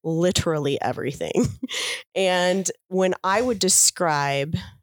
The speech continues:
either sexual relationships with these other people or the relationships themselves, he would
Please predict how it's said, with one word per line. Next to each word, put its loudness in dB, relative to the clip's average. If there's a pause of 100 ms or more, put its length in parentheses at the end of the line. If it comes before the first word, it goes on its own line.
(200)
either 2
sexual 0
relationships 0
with -4
these 0
other 2
people 0
or 2
the -2
relationships 0
themselves, 0 (560)
he 2
would 2